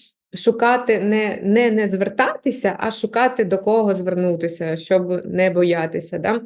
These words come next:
Провести огляд, подивитися ультразвук. Ультразвук можна зробити і через живіт, да, і вагінально, якщо це дозволяє, е, ситуація, або навіть ректально,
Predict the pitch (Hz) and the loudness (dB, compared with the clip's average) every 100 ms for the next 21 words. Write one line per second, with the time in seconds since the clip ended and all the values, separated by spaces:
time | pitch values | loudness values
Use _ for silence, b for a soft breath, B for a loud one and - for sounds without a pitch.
0 | - 226 220 269 269 262 220 233 220 185 | 0 4 6 4 4 2 4 2 2 -2
1 | 180 - 185 190 233 226 214 196 175 165 | -6 -6 -4 -2 0 0 0 -2 0 -2
2 | - _ _ - - 208 208 220 208 190 | -6 _ _ -18 -6 -2 2 2 2 2
3 | 202 190 - 190 226 220 294 277 240 226 | 0 0 -2 0 2 0 -2 0 0 2
4 | 226 208 202 208 247 247 202 - 226 240 | 0 0 0 2 2 2 -2 0 0 0
5 | 240 B B B - 247 269 247 247 - | 0 B B B 2 4 4 2 -2 -12
6 | - 180 233 185 185 180 156 185 208 - | -10 2 2 2 0 -2 0 -2 -2 -4
7 | 214 233 214 220 208 208 185 175 175 175 | -2 -2 2 2 4 2 2 0 0 0
8 | 180 - 190 190 180 180 180 185 180 175 | 0 -2 -4 -4 -2 -2 -2 -2 -2 -2
9 | 175 160 - - 180 185 185 180 180 190 | -2 -4 -6 -8 -2 0 0 -2 -4 -8
10 | - 180 180 233 294 196 196 233 233 208 | -6 -6 0 2 2 2 2 0 -2 -2
11 | 190 - 196 185 208 269 320 | -4 -2 -2 0 -2 -2 -6